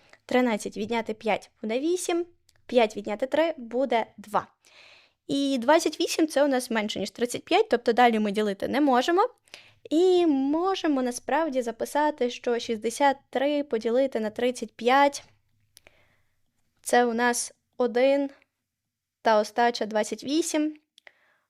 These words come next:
Остача двадцять вісім. Але ми тепер знаємо про існування десяткових дробів і можемо це обчислити точно. То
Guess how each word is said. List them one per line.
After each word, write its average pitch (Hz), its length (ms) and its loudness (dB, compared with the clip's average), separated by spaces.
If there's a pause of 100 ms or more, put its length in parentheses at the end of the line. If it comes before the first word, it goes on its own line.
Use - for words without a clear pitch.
(120)
Остача 233 1040 -8 (460)
двадцять 220 540 -2
вісім. 285 340 -6 (580)
Але 269 240 10
ми 381 120 8
тепер 262 240 2
знаємо 269 360 0
про 254 160 -2
існування 254 440 0
десяткових 247 520 0
дробів 247 400 4
і 233 80 -4
можемо 269 380 0
це 247 160 0
обчислити 233 560 0 (400)
точно. - 420 4 (600)
То 269 120 6